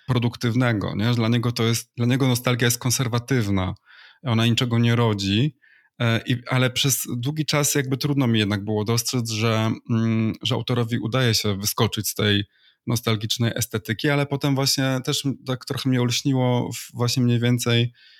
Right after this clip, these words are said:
przy tym kiepskim, y, że to, co robi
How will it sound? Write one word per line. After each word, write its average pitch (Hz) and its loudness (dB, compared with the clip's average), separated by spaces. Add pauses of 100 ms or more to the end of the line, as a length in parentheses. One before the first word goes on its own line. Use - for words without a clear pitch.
(160)
przy - -6
tym 120 0
kiepskim, 123 0 (600)
y, 139 -4 (500)
że 123 2 (1080)
to, 139 0
co 135 2
robi 131 2